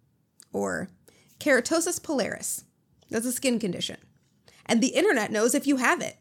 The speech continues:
or if you love someone who does. And I can target ads to you based on that.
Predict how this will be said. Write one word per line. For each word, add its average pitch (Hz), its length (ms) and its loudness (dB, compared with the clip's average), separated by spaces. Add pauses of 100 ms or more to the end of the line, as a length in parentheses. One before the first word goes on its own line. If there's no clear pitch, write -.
or 214 180 0
if 214 140 -2
you 269 100 0
love 202 240 0
someone 180 300 -4
who 190 100 -6
does. - 400 -10 (400)
And 226 100 4
I 220 120 4
can 277 120 0
target 277 280 2
ads 233 420 -2
to - 120 -8
you - 160 -4
based 180 340 -4
on 247 300 0 (240)
that. - 460 -8